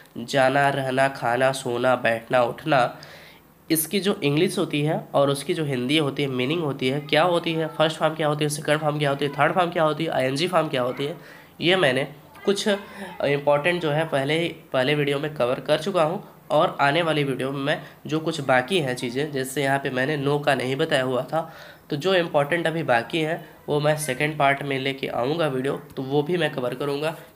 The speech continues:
क्योंकि ये जो grammar का जो base होता है ये यही होता है। अगर आपको meaning नहीं पता होगी, first form, second form, third form, आईएनजी form नहीं पता होगा,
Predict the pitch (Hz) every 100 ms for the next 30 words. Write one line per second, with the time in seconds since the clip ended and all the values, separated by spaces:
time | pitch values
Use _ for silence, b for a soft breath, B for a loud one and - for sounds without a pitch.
0 | - 196 202 180 180 165 156 - 127 151
1 | 156 160 151 151 143 131 143 147 160 156
2 | 151 151 147 123 170 165 135 139 - 131
3 | 135 135 135 127 127 143 147 120 151 160
4 | 156 151 139 147 160 B B B 143 143
5 | - 139 143 127 135 135 135 131 160 165
6 | 143 139 147 - 135 131 135 139 131 123
7 | 131 147 - 147 131 135 -